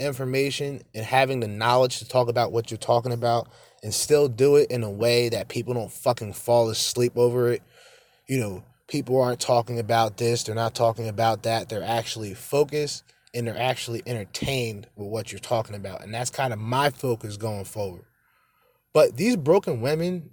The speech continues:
is, it's a fucking joke. Like, all right, I get it. You know, you're crushed. You've dealt with bad men. But do you really blame all men for that? Or do you really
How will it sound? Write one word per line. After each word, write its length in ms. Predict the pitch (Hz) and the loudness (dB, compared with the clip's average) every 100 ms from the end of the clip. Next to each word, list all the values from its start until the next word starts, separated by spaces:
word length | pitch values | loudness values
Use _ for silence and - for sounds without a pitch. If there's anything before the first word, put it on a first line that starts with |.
| - | -14
is, 220 | - 143 | -8 -6
it's 220 | - - - | -6 -8 -12
a 40 | |
fucking 480 | - - 180 190 123 | -12 -8 -6 -6 -8
joke. 400 | 101 135 127 - | -4 -2 -2 -4
Like, 180 | 101 - - | -12 -12 -2
all 160 | 180 | 2
right, 180 | 147 143 - | 4 2 0
I 140 | 131 | -2
get 240 | 113 110 104 | -2 -2 -4
it. 160 | 92 _ _ _ _ _ _ _ _ _ _ _ _ _ | -6 _ _ _ _ _ _ _ _ _ _ _ _ _
You 160 | 113 117 | -8 -4
know, 140 | 110 | -4
you're 160 | 101 98 | -6 -8
crushed. 600 | - 151 156 147 - - _ _ _ _ _ _ _ _ _ _ _ _ _ | -4 4 4 4 -2 -16 _ _ _ _ _ _ _ _ _ _ _ _ _
You've 140 | 110 | -12
dealt 220 | 104 120 95 | -2 -2 -2
with 160 | 95 | -6
bad 280 | 92 123 123 | -2 0 0
men. 440 | 113 131 135 135 - _ _ _ _ | 0 -2 -2 -6 -14 _ _ _ _
But 240 | 143 135 - _ _ _ | 4 4 4 _ _ _
do 80 | 139 | -2
you 160 | 180 220 | 0 2
really 320 | 139 180 180 | 4 6 6
blame 600 | 123 120 151 180 185 143 _ _ _ - | 4 0 2 2 -2 -8 _ _ _ -4
all 220 | 127 147 | 6 6
men 240 | 131 143 165 | 6 -2 -2
for 160 | 170 | -4
that? 280 | 175 180 - _ | -4 -4 -6 _
Or 120 | - 127 | -2 -2
do 120 | 131 | -2
you 200 | 147 156 | -4 -4
really 480 | 127 147 143 135 | 2 4 4 2